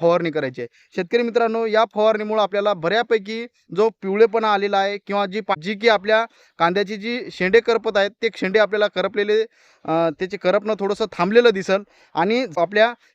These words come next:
पिकामध्ये आपल्याला हिरवेपणा आलेला थोडाफार दिसल. त्यानंतर आपल्याला दुसरी फवारणी, अ, आठ ते दहा दिवसाच्या दरम्यान आपल्याला दुसरी फवारणी घ्यायची आहे. या फवारणीमध्ये आपल्याला, अ, Cabretop,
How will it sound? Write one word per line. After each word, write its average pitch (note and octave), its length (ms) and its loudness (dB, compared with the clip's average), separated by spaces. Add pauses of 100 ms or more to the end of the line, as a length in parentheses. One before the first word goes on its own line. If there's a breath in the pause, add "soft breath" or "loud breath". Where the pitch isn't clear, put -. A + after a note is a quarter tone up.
पिकामध्ये A3 440 2
आपल्याला G#3+ 280 2
हिरवेपणा G#3+ 560 2
आलेला G3+ 240 0
थोडाफार G3 380 -2
दिसल. D3+ 240 -6 (360)
त्यानंतर A#3 420 2
आपल्याला A3 280 0
दुसरी F#3+ 380 -8
फवारणी, G#3 520 0 (140)
अ, D#3+ 40 -2 (200)
आठ F#3 260 4
ते B3 80 4
दहा G#3 220 2
दिवसाच्या G#3+ 400 -4
दरम्यान G3 320 -2
आपल्याला G#3 280 -2
दुसरी F#3+ 380 -8
फवारणी G#3+ 260 0
घ्यायची F#3+ 320 -2
आहे. F#3+ 260 -6
या F#3 220 4
फवारणीमध्ये G#3 540 2
आपल्याला, G3 420 0 (380 soft breath)
अ, E3 180 0 (140)
Cabretop, G#3 480 4